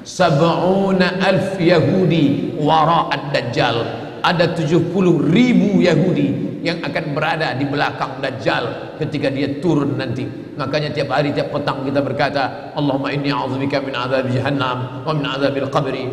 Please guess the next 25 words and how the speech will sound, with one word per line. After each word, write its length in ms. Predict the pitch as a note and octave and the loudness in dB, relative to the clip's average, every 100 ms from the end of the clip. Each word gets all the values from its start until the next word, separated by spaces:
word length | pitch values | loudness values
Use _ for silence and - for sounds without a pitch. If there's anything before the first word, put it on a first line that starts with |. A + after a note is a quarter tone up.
| - | -6
wa 160 | D3+ | -4
min 80 | C#3+ | -4
fitnatil 480 | C3+ C#3 C3+ B2+ D3 | -4 -4 -4 -4 -2
mahya 320 | C3+ B2 C#3 | -2 0 0
wal 120 | C3+ | 0
mamat, 300 | C3+ C#3 B2+ B2 - - | 0 -2 -2 -4 -10 -4
wa 80 | |
min 240 | C#3+ C#3 B2+ | -2 0 -2
syarri 480 | - D3 C3+ C3+ B2+ | -2 -2 -2 -4 -4
fitnatil 1040 | D3 C#3+ C3 B2 C3 C3 A#2 - - - C3+ | -6 -6 -6 -6 -2 -2 -2 -4 -8 -10 -6
masihid 640 | C3+ A2+ C#3 C#3 C#3 C#3 | -4 -6 -4 -2 -2 -4
dajjal." 480 | C3 A#2+ - - - - - - - - - - - D3 | -4 -4 -4 -8 -8 -8 -12 -14 -18 -20 -20 -20 -6 2
Dajjal 400 | F#3 D3+ - F#3 | 4 4 4 4
itulah 240 | F#3 F#3 | 4 4
yang 80 | D3+ | 2
sedang 240 | D3+ C3+ | 2 0
mereka 320 | C#3 B2+ C3 - | 0 0 0 -2
tunggu. 320 | D3 A#2 G#2 - - - - E3 | -4 -4 -6 -10 -14 -18 -6 0
Dajjal 480 | A#3+ - C#4 A#3+ | 2 4 4 4
itulah 160 | B3 A3+ | 4 4
yang 60 | F3 | 4
sedang 180 | G3+ | 2
mereka 240 | F#3 F3+ E3+ | 0 0 0
nanti-nantikan. 720 | F3 - D#3 C#3+ C#3+ D3 B2+ - - - - - - - - - | -2 -2 -2 -2 -2 -2 -2 -4 -10 -12 -14 -16 -20 -20 -20 0
Kita 720 | C#4 C#4 C4+ A#3 F3+ - - | 4 6 4 4 2 0 -2